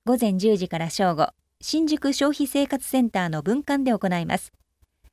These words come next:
楷書、行書、草書、仮名、他です。費用は月会費二千三百円。問い合わせは午後六時以降に、書道友の会田中さん。電話三九五一の一八六二番へどうぞ。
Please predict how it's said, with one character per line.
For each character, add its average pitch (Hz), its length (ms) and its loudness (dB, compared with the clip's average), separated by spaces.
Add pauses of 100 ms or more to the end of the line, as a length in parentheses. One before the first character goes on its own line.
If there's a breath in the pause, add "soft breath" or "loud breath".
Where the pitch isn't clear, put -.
(260)
楷 247 220 2
書、 214 300 0
行 214 240 2
書、 208 180 0
草 208 300 0
書、 - 340 0
仮 208 200 -4
名、 220 180 2
他 - 320 -8
で 175 100 -2
す。 - 160 -10 (720)
費 277 120 0
用 240 180 4
は 196 180 4 (120)
月 - 200 -16
会 240 200 4
費 190 280 -4
二 190 140 -2
千 302 240 0
三 202 180 -2
百 185 260 -4
円。 160 200 -4 (560)
問 277 180 0
い 277 60 2
合 277 40 4
わ 277 60 0
せ 277 140 -4
は 247 300 2
午 294 160 0
後 277 160 2
六 185 240 -2
時 320 160 -2
以 320 60 -2
降 247 220 2
に、 208 240 0 (240)
書 320 220 0
道 214 260 2
友 302 280 0
の 190 160 -2
会 196 360 -2
田 185 120 -6
中 220 240 -2
さ 165 160 -2
ん。 160 100 -6 (400)
電 196 200 2
話 175 200 4
三 220 240 -2
九 214 160 2
五 196 220 2
一 190 200 -4
の 180 200 2
一 240 260 -2
八 269 240 -4
六 190 240 -2
二 330 180 -2
番 285 220 0
へ 269 80 -2
ど 214 140 -2
う 196 40 -6
ぞ。 202 120 0